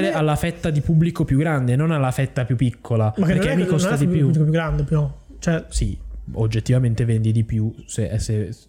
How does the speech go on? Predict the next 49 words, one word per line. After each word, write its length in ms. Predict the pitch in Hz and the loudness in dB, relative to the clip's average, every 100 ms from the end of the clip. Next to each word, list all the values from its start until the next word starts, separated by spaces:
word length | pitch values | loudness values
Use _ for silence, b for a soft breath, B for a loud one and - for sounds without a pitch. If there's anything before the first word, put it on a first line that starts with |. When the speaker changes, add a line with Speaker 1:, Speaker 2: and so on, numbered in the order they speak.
| 101 | -10
Speaker 1:
prima 180 | 120 120 | -6 -4
di 40 | 117 | 0
tutto 220 | 143 170 | 0 0
se 120 | 143 | 2
usi 180 | 127 117 | 2 4
meno 180 | 117 113 | 2 0
stoffa 540 | - 98 95 - 101 | -2 -6 -6 -4 -4
prima. 240 | - 98 98 | -2 -2 -2
Speaker 2:
Sì, 180 | 220 | -2
quello, 300 | 110 190 214 - | -2 0 0 0
infatti 300 | 139 240 147 | -2 -2 0
è 20 | |
quello 140 | 185 | 0
il 60 | 147 | 2
punto, 260 | 147 143 | 2 2
più 100 | 139 147 | 0 0
che, 220 | 147 147 | 0 0
più 140 | 160 | 0
che 320 | 139 165 175 - | 0 0 -2 0
il 140 | 185 | 0
corpo 420 | - 170 143 143 156 | 2 0 0 0 -2
è, 60 | - - - | -4 -12 -10
cioè, 200 | 175 156 - B B B | -6 -6 -8 B B B
si 160 | B 190 | B 0
vendono 240 | 190 196 | 2 4
molto 260 | 196 202 190 | 4 4 2
più 160 | 160 185 | 2 2
M 300 | 196 175 170 | 2 2 0
che 260 | 175 165 | 0 0
S 140 | - 185 | 0 0
o 120 | 165 | 0
X 240 | - 170 | 0 -2
S. 360 | 156 - 170 160 - _ _ _ - | -2 -2 -2 -2 -6 _ _ _ -2
Quella 160 | 170 | 0
è 40 | 156 | 0
la 40 | |
Speaker 1:
Sì, 120 | 147 | 0
Speaker 2:
cosa. 280 | 160 135 156 - | 0 0 -2 -6
Speaker 1:
ma, 80 | 123 | -6
ma 280 | 120 120 120 - | -4 -4 -4 -4
oggettivamente 580 | 135 131 127 139 143 131 | -2 0 2 2 2 0
nessuno 240 | 117 131 | 0 0
si 80 | 113 | 2
lamenta 360 | 117 113 113 113 | 2 2 0 0
che 80 | 110 | -2
non 80 | 107 | -2
ci 80 | |
sono 100 | 117 | 0
abbastanza 400 | 107 104 110 101 | 0 0 -2 -2